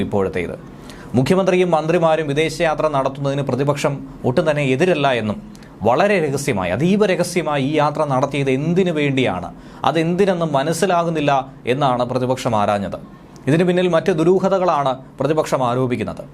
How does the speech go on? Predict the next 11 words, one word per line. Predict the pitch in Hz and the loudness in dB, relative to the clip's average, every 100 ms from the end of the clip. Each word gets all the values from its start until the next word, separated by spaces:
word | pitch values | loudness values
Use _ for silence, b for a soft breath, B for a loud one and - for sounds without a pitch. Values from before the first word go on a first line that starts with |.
| B B - | B B -4
ഇടതില്ലെങ്കിൽ | 135 190 185 185 185 175 | 0 2 2 2 0 0
ഇന്ത്യയില്ലെന്ന് | 175 190 220 196 190 175 | 0 0 0 2 0 2
പറഞ്ഞവരാണ് | 156 160 165 139 127 143 - - 123 | 0 0 0 0 0 -2 -6 -10 -2
ഉലകം | 156 185 208 175 | 2 2 2 0
ചുറ്റാനായി | 170 165 156 151 | 0 0 0 0
ഇറങ്ങിയിരിക്കുന്നതെന്നാണ് | 143 151 160 151 156 151 135 135 131 | -2 0 0 0 0 2 2 2 0
പ്രതിപക്ഷ | 139 147 160 | -2 -4 -2
നേതാവ് | 147 139 131 127 | 0 2 2 0
പോലും | 123 120 | 0 2
പരിഹസിച്ചത്. | 107 110 113 90 71 - B B B - | 0 0 -2 -6 -8 -10 B B B -2
മറ്റു | 143 | 0